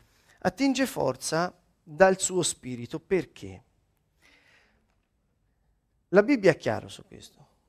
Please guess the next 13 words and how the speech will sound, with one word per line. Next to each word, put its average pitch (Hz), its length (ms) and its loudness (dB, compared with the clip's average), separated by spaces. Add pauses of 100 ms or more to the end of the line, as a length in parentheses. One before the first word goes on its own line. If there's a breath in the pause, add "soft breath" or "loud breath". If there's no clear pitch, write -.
(480)
Gesù 185 380 0
dice 135 420 -10 (800)
che 160 180 -6
chi 202 180 -6
crede 190 300 2
in 196 80 0
Lui 120 220 -8
forma 165 340 -6
con 196 140 -4
Lui 156 100 -6
un 127 80 -10
solo - 220 -16
spirito. - 420 -20